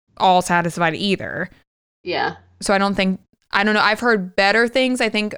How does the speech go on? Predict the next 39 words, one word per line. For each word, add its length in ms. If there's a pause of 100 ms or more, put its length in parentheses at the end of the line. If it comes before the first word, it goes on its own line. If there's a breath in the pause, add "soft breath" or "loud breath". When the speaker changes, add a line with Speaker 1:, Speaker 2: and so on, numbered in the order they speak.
Speaker 1:
from 480
out 200
of 100
England 340
than 80
I 80
have 240
out 100
of 100
Canada. 500
I 80
don't 220
know 220
the 100
difference. 580 (240)
Didn't 240
research 460
it. 340 (340)
Speaker 2:
Yeah, 260
I'm 100
not 140
gonna 120
pretend 340
like 180
I 40
know 140
what 120
the 60
difference 400
is. 360
Speaker 1:
Yeah, 340
but 140
I've 180
heard, 560
I've 160
heard 220
less 240
negative 400
comments, 600